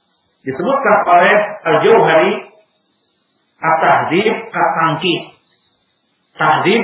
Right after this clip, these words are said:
adalah penyaringan. Maka disebutkan, hada rajulun muhadzab, ay mutahharil akhlak. Di Arab, misalnya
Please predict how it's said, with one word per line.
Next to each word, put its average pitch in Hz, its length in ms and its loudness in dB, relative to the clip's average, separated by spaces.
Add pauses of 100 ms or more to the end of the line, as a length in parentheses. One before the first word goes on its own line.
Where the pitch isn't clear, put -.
(100)
adalah 170 560 0
penyaringan. 160 800 -2 (1500)
Maka 139 200 -2 (120)
disebutkan, 196 500 2 (300)
hada 339 380 2 (100)
rajulun 202 480 2
muhadzab, 160 580 0 (1160)
ay 170 200 2
mutahharil 165 640 2
akhlak. 131 420 -4 (1120)
Di 120 80 -6
Arab, - 560 2
misalnya 160 400 -2